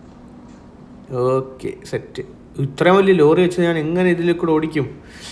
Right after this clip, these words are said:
എഫ് പി പി ഇടുന്നതായിരിക്കും കുറച്ചും കൂടെ നല്ലത് തോന്നുന്നു. ഫസ്റ്റ് പേഴ്സൺ ആ ഒരു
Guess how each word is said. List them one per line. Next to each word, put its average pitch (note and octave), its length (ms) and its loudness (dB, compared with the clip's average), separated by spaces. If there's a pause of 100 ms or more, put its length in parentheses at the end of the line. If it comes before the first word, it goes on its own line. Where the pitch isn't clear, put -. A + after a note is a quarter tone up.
(220)
എഫ് D3 160 0
പി A#3 120 -2
പി A#3 100 0
ഇടുന്നതായിരിക്കും D#3+ 380 4
കുറച്ചും C3+ 160 0
കൂടെ C3+ 120 2
നല്ലത് B2 160 0
തോന്നുന്നു. A2+ 220 -2
ഫസ്റ്റ് - 180 -6
പേഴ്സൺ D#3 320 -2 (160)
ആ C#3 140 2
ഒരു D3 120 2